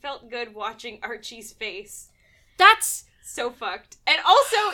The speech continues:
Speaker 1: his eyes were closed. So, were you watching Archie's face? Like, just logistically, I don't quite understand this.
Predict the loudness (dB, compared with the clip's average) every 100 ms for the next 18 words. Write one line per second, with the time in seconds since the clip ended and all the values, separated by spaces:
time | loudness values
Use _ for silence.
0 | -6 -8 -4 -2 -2 -8 -10 -10 -8 -8
1 | -10 -16 -20 -14 -6 -4 -4 -6 -12 _
2 | -16 -12 -8 -8 -6 -6 -6 -10 -12 -12
3 | -14 -16 -14 -14 -12 -12 -12 -10 -10 -8
4 | -10 -10 -16 -12 -12 -12 -14 -14 -14 -18
5 | -18 -20 -20 -20 -20